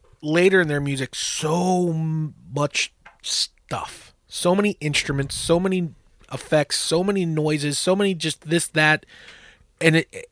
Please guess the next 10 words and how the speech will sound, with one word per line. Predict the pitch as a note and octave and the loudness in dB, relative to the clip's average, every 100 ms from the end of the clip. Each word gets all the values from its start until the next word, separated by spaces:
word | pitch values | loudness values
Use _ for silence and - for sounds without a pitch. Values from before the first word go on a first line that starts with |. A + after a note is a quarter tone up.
| - | 0
and | E3 | 4
their | D#3+ D3 | 4 4
early | F3+ B3 C#4 | 4 4 4
stuff | - E3 D3 | 4 4 4
really | F3 F3 D#3+ | 4 4 4
doesn't, | C#3 G#3+ G3+ C3+ | 0 0 0 -2
and | C3+ | -2
it | D3 | 0
makes | E3 G3 - | 0 0 -2
me | G3+ F3 D#3+ C#3 | 0 2 0 -4